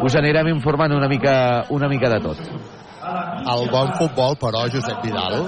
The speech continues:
Speaker 2: el bon futbol s'està jugant a Andorra i guanya el visitant.
Speaker 1: Eh, sí, sí. Eh, perdona, eh, disculpa, disculpa,
Speaker 2: No, no,
Speaker 1: sí,
Speaker 2: no, no,
Speaker 1: és
Speaker 2: no,
Speaker 1: veritat.
Speaker 2: estàs perdonadíssim, eh, però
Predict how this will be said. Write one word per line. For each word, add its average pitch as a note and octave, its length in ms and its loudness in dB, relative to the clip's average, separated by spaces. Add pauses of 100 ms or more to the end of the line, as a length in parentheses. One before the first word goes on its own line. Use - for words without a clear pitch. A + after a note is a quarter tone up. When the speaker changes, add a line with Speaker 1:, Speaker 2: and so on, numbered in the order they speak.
(400)
Speaker 2:
el - 100 -6
bon G#2+ 160 -2
futbol G2 380 -4
s'està A#2+ 320 -4
jugant A2+ 240 -2
a C#3+ 80 0
Andorra A2+ 380 0 (280)
i A2+ 80 -4
guanya G#2 300 -2
el G#2+ 100 -4
visitant. F#2 460 -6 (420)
Speaker 1:
Eh, B2+ 400 4
sí, E3+ 280 0 (580)
sí. D3+ 180 2
Eh, - 840 -4
perdona, C#3 500 4
eh, E3+ 60 4
disculpa, C3+ 560 2 (160)
disculpa, C3 480 2
Speaker 2:
No, - 20 4
no, - 140 2
Speaker 1:
sí, C#3+ 80 4
Speaker 2:
no, - 20 4
no, - 80 2
Speaker 1:
és B2+ 180 2
Speaker 2:
no, A#2 100 0
Speaker 1:
veritat. C3+ 280 2
Speaker 2:
estàs D3 100 -2
perdonadíssim, E3 680 -2
eh, E3+ 160 -2
però D3 160 4